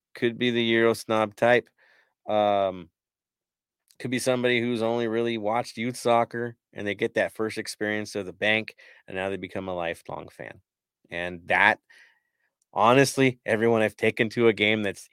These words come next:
in that realm of, "Well, you know, we'll check it out," all of a sudden it's like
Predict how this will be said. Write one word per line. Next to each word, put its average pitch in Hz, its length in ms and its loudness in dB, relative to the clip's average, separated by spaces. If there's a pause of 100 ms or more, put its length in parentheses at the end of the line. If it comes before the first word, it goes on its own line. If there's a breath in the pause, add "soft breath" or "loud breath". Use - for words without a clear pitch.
in 113 220 -2
that 110 280 2
realm 107 360 0
of, 104 180 -4
"Well, 208 360 -4
you 196 120 -10
know, 127 220 -8
we'll 127 140 -10
check 123 280 -4
it 117 60 0
out," 120 260 6
all 107 220 4
of 107 60 -6
a - 20 -12
sudden 110 220 -4
it's 98 120 -10
like 101 220 0